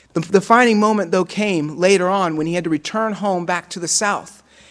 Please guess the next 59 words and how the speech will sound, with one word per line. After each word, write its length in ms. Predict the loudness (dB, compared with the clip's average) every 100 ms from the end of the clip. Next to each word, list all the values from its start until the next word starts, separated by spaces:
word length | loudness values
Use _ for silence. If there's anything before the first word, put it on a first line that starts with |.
| 0
And 140 | 2
the 40 | 6
bus 220 | 6 6
driver 360 | 4 4 4
informed 420 | 0 2 4 4 4
him 80 |
that 160 | 0 0
when 160 | 0 0
they 80 |
crossed 460 | -2 0 0 0 -4
the 80 | -4
Mason-Dixon, 720 | -4 -4 -4 -2 -2 -4 -2
he 60 | 0
would 100 | 0
once 240 | 0 -2
again 220 | -4 -4
have 140 | -4 -6
to 60 |
sit 220 | -4 -4 -6
in 60 |
the 80 | -6
back 240 | -6 -4
of 60 | -6
the 40 |
bus 380 | -2 -2 -2 -8 -12 -20 -6
with 120 | 0
all 180 | 4 4
the 120 | 4
other 180 | 0 -2
colored 300 | -4 -4 -4
passengers. 760 | -6 -6 -8 -10 -10 -10 -10 -12 _ _ _ _ _ _ _
It 100 | -2
was 180 | 0 0
jarring 720 | -2 -2 0 0 -2 -2 -6 -8
to 180 | -6
his 160 | -4 0
system. 500 | 0 0 -4 -6 -4
It 80 | -2
was 80 | 2
shocking 540 | 4 2 0 -2 -4
to 80 | -6
him. 260 | -8 -10 -14 _ _ _ _ _ _ 0
He 140 | 6
later 200 | 8 8
wrote 280 | 6 4 2
to 140 | 2
his 100 | 6
mother, 260 | 8 6 6
he 100 | 2
said, 200 | 2 4
"It 80 | 4
was 100 | 2
a 60 |
bitter 440 | 0 -2 2 4 2
feeling 440 | 0 0 2 4
going 320 | 4 4 4
back 280 | 2 0 -2
to 80 | -4
segregation. 920 | -2 -2 -2 -2 -2 -2 -2 -6 -8